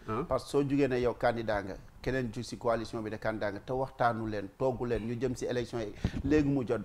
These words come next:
Speaker 2: janvier ñoo ngi ciy dugg.
Speaker 1: Hmm.
Speaker 2: Est-ce que du ngeen may sens seen opposant yi ñu ñëw jël candidat bi?
Speaker 1: Non,
Speaker 2: Jël,
Speaker 1: non,
Speaker 2: jël, jël
Speaker 1: c'est-à-dire,
Speaker 2: mairie Nioro Dream bi
Speaker 1: c'est-à-dire
Speaker 2: seen loxo?
Speaker 1: Nioro amul problème boobu.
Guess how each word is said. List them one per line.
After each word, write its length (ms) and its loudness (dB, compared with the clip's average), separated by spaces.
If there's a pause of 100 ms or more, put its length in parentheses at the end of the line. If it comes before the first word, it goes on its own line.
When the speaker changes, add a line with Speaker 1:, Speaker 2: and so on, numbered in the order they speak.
(200)
Speaker 2:
janvier 360 2
ñoo 120 2
ngi 100 -2
ciy 120 -2
dugg. 320 -4 (200)
Speaker 1:
Hmm. 140 2
Speaker 2:
Est-ce 140 6
que 80 2
du 160 4
ngeen 200 2
may 160 2
sens 280 -2
seen 220 -2
opposant 500 0
yi 220 -4
ñu 120 -2
ñëw 340 2
jël 180 0
candidat 420 2
bi? 120 -4 (420)
Speaker 1:
Non, 180 10
Speaker 2:
Jël, 80 12
Speaker 1:
non, 100 12
Speaker 2:
jël, 80 12
jël 80 8
Speaker 1:
c'est-à-dire, 240 12
Speaker 2:
mairie 160 12
Nioro 200 10
Dream 40 6
bi 60 4
Speaker 1:
c'est-à-dire 240 12
Speaker 2:
seen 140 10
loxo? 140 12
Speaker 1:
Nioro 140 12
amul 180 8
problème 340 8
boobu. 180 4